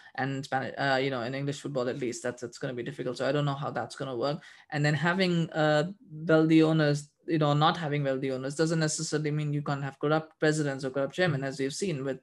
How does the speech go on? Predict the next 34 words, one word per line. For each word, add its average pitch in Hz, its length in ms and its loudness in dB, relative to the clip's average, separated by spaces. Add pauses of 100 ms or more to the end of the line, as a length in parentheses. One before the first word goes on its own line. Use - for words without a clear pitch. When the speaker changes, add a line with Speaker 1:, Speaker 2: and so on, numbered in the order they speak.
Speaker 1:
uh, 135 200 0 (420)
with 143 240 -4
Real 143 180 2
Madrid 143 320 0
and 127 140 -4
Barcelona, 143 640 0
and, 131 140 -8
uh, 131 40 -8
in-, 156 240 -2
incompetent 156 560 0
people 185 300 -2
that 131 140 0
are, 127 80 2
that 139 280 0
are 131 80 -8
in 147 120 0
charge 170 260 0
of 170 80 -6
those 135 160 -6
clubs. - 380 -10 (360)
And 135 280 -4
they've, 135 240 -4
uh, 131 240 2 (180)
almost 143 340 0
bankrupted 151 560 0
them. 92 200 -12
So, 143 180 -2
you 143 140 -2
know, 139 100 -4
so 147 140 -2
where, 151 260 0
where, 147 320 2 (680)
you 175 100 0
know, 160 180 0